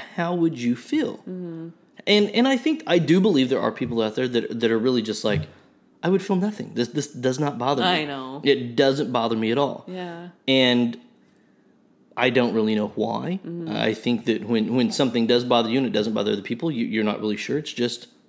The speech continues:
Speaker 1: you're just different about it.
Speaker 2: Yeah.
Speaker 1: Um, you know, and I think that, but, but I do think a lot of it still just kind of falls in this realm of it's purely make-believe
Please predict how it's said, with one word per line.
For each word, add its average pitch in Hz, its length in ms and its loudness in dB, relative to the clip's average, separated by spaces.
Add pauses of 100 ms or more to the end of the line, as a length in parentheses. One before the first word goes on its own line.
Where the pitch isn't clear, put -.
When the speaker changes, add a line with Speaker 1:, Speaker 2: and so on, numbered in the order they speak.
Speaker 1:
you're 113 220 0
just 120 220 -2
different 135 240 2
about - 240 -6
it. - 140 -16
Speaker 2:
Yeah. 151 340 -12 (100)
Speaker 1:
Um, 92 480 -8 (1000)
you 113 60 -4
know, 98 180 -2
and 107 220 -2
I 104 60 2
think 117 380 0
that, 107 280 -2 (380)
but, 175 240 4
but 170 80 6
I 156 80 6
do 165 280 4
think 185 220 0
a 147 60 2
lot 135 240 4
of 143 100 0
it 123 320 -2
still 143 300 4
just 131 180 -2
kind 131 160 0
of 117 100 -2
falls 120 360 0
in 117 100 2
this 113 180 -2
realm 156 360 0
of 110 240 0 (480)
it's 156 280 0
purely 165 680 0
make-believe 120 960 0